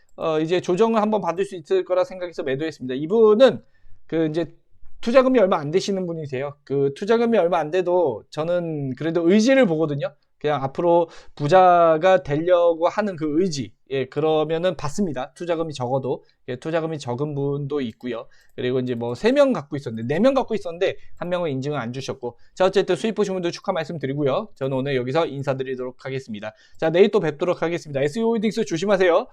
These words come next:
자, 오늘 여기서 마칠게요. 여러분들의 건승을 기원합니다. 저는 유튜버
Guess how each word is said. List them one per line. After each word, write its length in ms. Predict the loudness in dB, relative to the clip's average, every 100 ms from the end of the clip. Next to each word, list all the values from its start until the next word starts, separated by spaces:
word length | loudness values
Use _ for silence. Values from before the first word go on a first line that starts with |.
| -16 -6
자, 340 | 4 6 4 -4
오늘 160 | -4 -2
여기서 220 | 0 0
마칠게요. 460 | 0 -2 -2 -2 -2 _
여러분들의 420 | 4 6 6 2 2
건승을 500 | 2 2 4 4 2 0
기원합니다. 460 | 2 2 0 -4
저는 240 | -4 -4 -2
유튜버 420 | -4 2 4 4